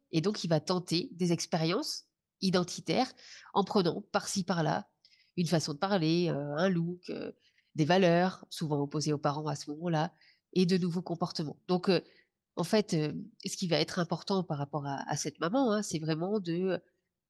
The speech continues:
amener une discussion avec son ado sur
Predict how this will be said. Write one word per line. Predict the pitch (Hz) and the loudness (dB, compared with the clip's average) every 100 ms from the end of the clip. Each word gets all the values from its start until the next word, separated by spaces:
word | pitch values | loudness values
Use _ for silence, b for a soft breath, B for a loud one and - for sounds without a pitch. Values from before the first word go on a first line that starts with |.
| _ _ _ _ _ - | _ _ _ _ _ -2
amener | 202 214 226 226 | 0 4 4 4
une | 185 | 4
discussion | 208 - 233 196 247 226 | 2 2 0 0 0 0
avec | - 156 156 156 | 0 2 0 -2
son | - 147 | -6 -2
ado | 143 160 202 262 | 0 0 0 0
sur | 277 - 180 190 | -2 -4 -4 -4